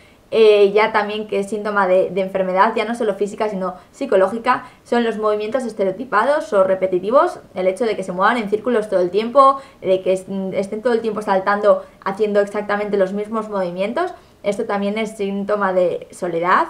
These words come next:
o de estrés, lo mismo, que necesiten un compañero, o que la jaula sea muy pequeña, o que no tengan entretenimiento, lo mismo de siempre, o incluso que no los saquemos a menudo. Ellos, obviamente, aunque tengan una jaula enorme, necesitan explorar, necesitan cosas nuevas, eh, necesitan, pues,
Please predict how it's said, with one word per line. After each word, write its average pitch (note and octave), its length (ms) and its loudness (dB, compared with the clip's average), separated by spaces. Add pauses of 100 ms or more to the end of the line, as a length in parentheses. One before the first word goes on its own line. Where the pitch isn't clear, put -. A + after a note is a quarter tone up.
(140)
o G3 100 2
de F#3 120 2
estrés, - 680 -4
lo G3 140 -6
mismo, A3 340 -6
que G#3 80 -6
necesiten A3 400 -6
un G3+ 80 -4
compañero, G3+ 640 -2 (260)
o G3 120 0
que G3 80 0
la F3+ 100 2
jaula A#3 300 2
sea G3+ 140 -4
muy F3 120 -4
pequeña, C#4+ 480 -2
o A#3+ 40 -6
que G3 80 -4
no A3 80 -4
tengan A3+ 180 -6
entretenimiento, A3+ 880 0 (340)
lo G#3 140 2
mismo A#3 260 -2
de G3 120 0
siempre, G3+ 360 0
o G3 100 4
incluso F#3 300 -6
que F#3 100 0
no F#3 80 -4
los B3 160 -2
saquemos G3 440 -2
a G3 100 -2
menudo. F#3 320 -6
Ellos, F3 360 -4
obviamente, F3+ 340 -6
aunque G#3+ 160 -4
tengan F#3+ 260 -4
una G3 160 -4
jaula F#3 500 -2
enorme, G3+ 460 -4 (440)
necesitan G3+ 440 0
explorar, F#3 440 0
necesitan A3+ 420 -6
cosas G#3+ 320 -6
nuevas, F#3+ 480 0 (340)
eh, F3 180 2
necesitan, F#3+ 600 -2
pues, F#3+ 160 -2